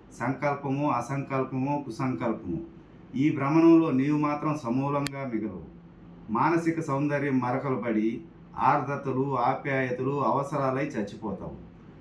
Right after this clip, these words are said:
ప్రేమ రాహిత్యంలోనూ, భావశూన్యతలోనూ, నీచత్వంలోనూ, న్యూనతలోనూ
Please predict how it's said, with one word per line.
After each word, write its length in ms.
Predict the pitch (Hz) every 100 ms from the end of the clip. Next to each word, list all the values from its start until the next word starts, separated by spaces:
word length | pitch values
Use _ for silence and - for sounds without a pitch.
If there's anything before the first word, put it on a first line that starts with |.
| - -
ప్రేమ 280 | 139 160
రాహిత్యంలోనూ, 920 | 160 143 147 147 - 143 139 135 143 139
భావశూన్యతలోనూ, 1160 | 117 127 139 - 131 131 127 131 123 127 131
నీచత్వంలోనూ, 840 | 120 131 156 - 143 143 139 139 139
న్యూనతలోనూ 920 | 127 120 127 127 123 110 101 104